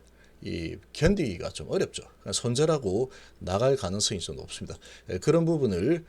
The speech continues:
좀 유도를 하고 있는 상황이다, 이렇게 좀 생각이 되고, 그 시장 분위기도 뭐 그렇게 썩 좋지 않다 보니까 이 분위기에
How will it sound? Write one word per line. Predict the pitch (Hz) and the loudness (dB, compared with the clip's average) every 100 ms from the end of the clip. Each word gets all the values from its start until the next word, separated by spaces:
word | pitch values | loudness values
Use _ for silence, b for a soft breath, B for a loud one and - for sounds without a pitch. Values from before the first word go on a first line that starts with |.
| b | b
좀 | - 90 | -10 -4
유도를 | 92 113 123 120 | -2 2 2 2
하고 | 143 110 | 0 0
있는 | 87 85 | -2 -4
상황이다, | 90 92 80 80 80 b b | -4 -4 -4 -6 -8 b b
이렇게 | - 113 | -6 -4
좀 | 107 98 | -2 -2
생각이 | 92 113 110 92 | -4 -2 -2 0
되고, | 98 78 - B B B | 0 -2 -6 B B B
그 | 160 | 2
시장 | - 185 262 | 4 2 0
분위기도 | 175 196 226 214 156 | 0 2 0 0 0
뭐 | 127 | -2
그렇게 | 135 127 | -2 -2
썩 | 156 | -2
좋지 | 131 92 - 113 | -2 -2 2 2
않다 | 101 135 | 0 -2
보니까 | 113 98 - 92 76 B B B B | -2 -4 -4 -4 -4 B B B B
이 | 196 208 | 0 0
분위기에 | - 139 165 139 117 135 160 | 2 2 2 2 6 8 6